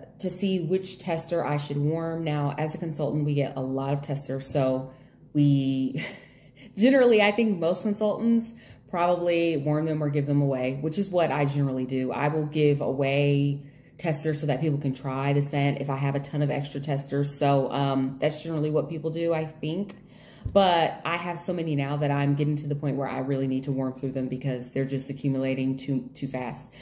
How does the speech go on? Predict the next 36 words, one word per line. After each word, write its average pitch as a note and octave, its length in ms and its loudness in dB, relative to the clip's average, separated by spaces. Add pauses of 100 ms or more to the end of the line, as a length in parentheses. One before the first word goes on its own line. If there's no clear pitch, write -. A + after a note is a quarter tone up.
(120)
So G3+ 140 6
before G3+ 220 6
we A#3 120 8
get A#3 100 6
into A3+ 220 4
this A3+ 260 0
review, F3+ 580 -6 (300)
please E3 300 -8
like C#3+ 280 -4
and F3+ 120 -8
subscribe D3 840 -6
if D3 160 -10
you D#3 140 -4
like C#3 280 -8
this C#3+ 140 -12
kind C#3 180 -6
of C#3+ 160 -8
content. C#3+ 480 -4
I C#3+ 120 -2
appreciate D3+ 580 -2
all C#3 180 -2
the C#3 60 -2
love C3+ 340 -2
on C3+ 120 -4
my C3+ 100 -4
channel. C3+ 460 -4 (260)
A C#3 60 0
lot C#3+ 160 4
of D3 60 0
people D3 200 -2
have C#3+ 80 2
been C3 180 -6
commenting E3 520 -4
more D#3+ 440 0
and, C#3 800 0 (300)
um, C3+ 500 2